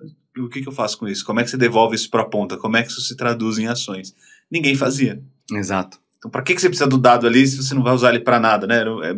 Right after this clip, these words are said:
Speaker 1: É, é bem nesse, nesse sentido.
Speaker 2: Totalmente, Dani. Aí você gera um outro problema. Depois você vai descobrir um mês, dois meses ou seis meses no máximo, tá? Depois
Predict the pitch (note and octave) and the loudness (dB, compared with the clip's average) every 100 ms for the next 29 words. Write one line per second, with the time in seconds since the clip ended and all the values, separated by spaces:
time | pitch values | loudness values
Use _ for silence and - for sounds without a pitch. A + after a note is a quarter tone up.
0 | G#2 G2 F#2+ A#2+ C3+ C3+ C#3+ B2+ A#2+ A#2+ | -6 -8 -2 0 0 -2 -4 -4 -4 -10
1 | B2+ C3 D3 - G#2+ G#2 - D3+ F#3 F3+ | -8 -10 -8 -8 -8 -10 2 4 4 4
2 | D#3+ C#3+ A#2+ A#2 A2+ C3+ D3+ F#3+ F#3+ F#3+ | 2 2 2 4 6 4 4 2 4 4
3 | D#3 G#3 - G#3+ D#3 D#3+ D3+ C#3 C#3 E3+ | 4 2 4 4 4 4 4 4 4 2
4 | D#3+ D3+ D#3 D#3 - D#3+ D#3+ E3+ - F#3 | 4 4 4 2 0 2 4 4 2 4
5 | G#3 E3+ F#3+ E3+ C#3 E3 D3+ C#3+ E3+ F#3 | 6 6 4 4 4 4 4 4 2 4
6 | F#3+ G3+ G3+ - G#3 A#3 F3+ G#3 F3 G3+ | 4 4 4 4 4 6 6 4 6 4
7 | B3 G3+ G3 D#3+ - A2+ G2+ B2+ C3+ B2 | 4 6 4 2 0 0 2 4 2 4
8 | C#3 C3+ D#3 F#3+ - | 2 6 6 6 2